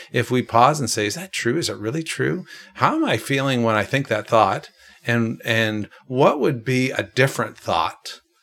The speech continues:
that would, that would be, mm, that would take me in a better direction?" Those are just <laughs> really simple questions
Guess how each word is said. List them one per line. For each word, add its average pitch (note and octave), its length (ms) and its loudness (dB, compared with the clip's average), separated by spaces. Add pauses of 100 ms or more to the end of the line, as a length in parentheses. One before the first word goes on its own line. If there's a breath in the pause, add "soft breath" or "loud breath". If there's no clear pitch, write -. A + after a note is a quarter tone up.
(180)
that A#2+ 140 -4
would, G2+ 320 -4 (160)
that A2+ 160 -2
would G2 540 -2
be, G2 520 -2
mm, G#2 600 -10
that A2 120 -6
would - 120 -12
take C#3 180 -2
me A2+ 80 -2
in G#2 80 -2
a G2 40 -4
better G2 220 0
direction?" F2+ 540 -4 (720)
Those D#3+ 300 4
are D#3 100 0
just - 520 -4
<laughs> - 0 -
really D3 360 4
simple C3 400 2
questions G#3+ 720 -2